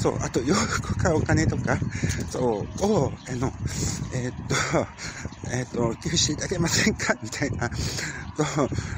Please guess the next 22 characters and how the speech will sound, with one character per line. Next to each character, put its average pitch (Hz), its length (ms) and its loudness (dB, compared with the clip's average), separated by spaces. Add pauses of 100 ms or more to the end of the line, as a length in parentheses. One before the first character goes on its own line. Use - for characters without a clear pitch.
(100)
こ - 100 -2
と 151 160 2
を、 143 540 4 (160)
な 110 80 0
ん 113 60 -2
か、 104 200 0 (760)
答 151 180 6
え - 20 6
る 147 80 4
こ - 80 8
と - 80 8
に - 100 4
し - 120 2
よ 135 80 6
う - 20 4
か - 120 -2
な - 140 2
と。 - 80 6
う - 40 -2 (680)
ん。 120 160 2 (640)
そ 135 160 0
う。 101 40 -2